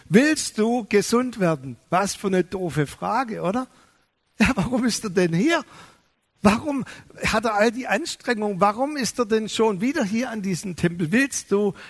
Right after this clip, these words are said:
gesund werden?" Und als ich so darüber reflektiert habe, habe ich festgestellt, dass diese Fragen sehr genial sind.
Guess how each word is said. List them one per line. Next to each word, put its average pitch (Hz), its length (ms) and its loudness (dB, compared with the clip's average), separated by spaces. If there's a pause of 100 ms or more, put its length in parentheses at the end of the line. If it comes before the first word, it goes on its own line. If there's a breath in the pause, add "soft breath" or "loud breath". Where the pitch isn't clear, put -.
gesund 196 480 -2
werden?" 160 340 -4 (1300)
Und 170 120 0
als 202 180 2
ich 247 100 -6
so 226 100 -2
darüber 208 460 2
reflektiert 208 760 0
habe, 170 440 0 (840)
habe 151 160 -2
ich - 80 -4
festgestellt, 170 880 0 (680 soft breath)
dass 147 160 0
diese 175 300 0
Fragen 196 480 -2
sehr 185 300 0
genial 165 680 0
sind. 135 440 -8